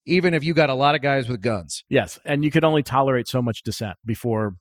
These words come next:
Speaker 2: things happen politically, right? And we know that in every country. Look, it may very well happen to Vladimir Putin as well, for all we know.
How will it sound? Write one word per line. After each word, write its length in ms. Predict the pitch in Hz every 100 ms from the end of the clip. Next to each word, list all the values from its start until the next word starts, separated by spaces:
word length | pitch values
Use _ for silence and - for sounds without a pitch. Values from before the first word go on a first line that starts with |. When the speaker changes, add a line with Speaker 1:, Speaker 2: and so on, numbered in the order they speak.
| _ _ _
Speaker 2:
things 280 | 139 117 117
happen 300 | 113 - 101
politically, 480 | 104 107 98 95
right? 240 | 92 101 110
And 100 | 113
we 80 | 120
know 120 | 120
that 220 | 113 107
in 80 | 110 113
every 240 | 110 110
country. 260 | 107 101 117
Look, 140 | 123
it 380 | - _ _ 139
may 120 | 151
very 240 | 143 143
well 160 | 139 127
happen 220 | 123 120
to 80 | 117
Vladimir 420 | 98 117 110 107
Putin 340 | - 117 98 95
as 140 | 92
well, 180 | 110 90
for 200 | - 101
all 100 | 98
we 140 | 98
know. 120 | 98